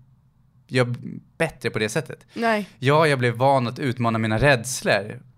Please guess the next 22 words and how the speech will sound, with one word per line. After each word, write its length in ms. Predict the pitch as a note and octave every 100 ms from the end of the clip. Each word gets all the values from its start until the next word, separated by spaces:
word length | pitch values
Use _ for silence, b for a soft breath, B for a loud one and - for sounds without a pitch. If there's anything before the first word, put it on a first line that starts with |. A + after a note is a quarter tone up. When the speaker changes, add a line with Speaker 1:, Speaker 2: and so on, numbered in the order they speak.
| - _
Speaker 1:
men 460 | - B2+ C3 C#3 C#3
skiten 520 | - F3+ F#3+ F#3+ A#2
som 140 | -
låg 200 | A#2 A2
bakom 500 | A2 C3+ G#2+ - C3
under 260 | B2+ A#2 A#2+
Speaker 2:
Mm. 120 | B2
Speaker 1:
ytan, 560 | C#3+ A#2+ - G3+ B2 G#2+
den 160 | B2
försvann 440 | C#3+ D3 G#3+ G#3+ A#2
inte. 400 | G#2 - - - - _ _ _
Det 120 | C3
blev 200 | D#3+ F#3
att 200 | C3+ A#2
jag 100 | A#2
blev 180 | A#2 A2+
duktig 340 | C#3 C3 B2+ A2+
på 60 |
att 60 | G2+
forcera 480 | A#2+ - B2 G#2+ A2+
över 560 | E3+ F#3 D3+ G2+ F2+
den. 280 | E2+ - -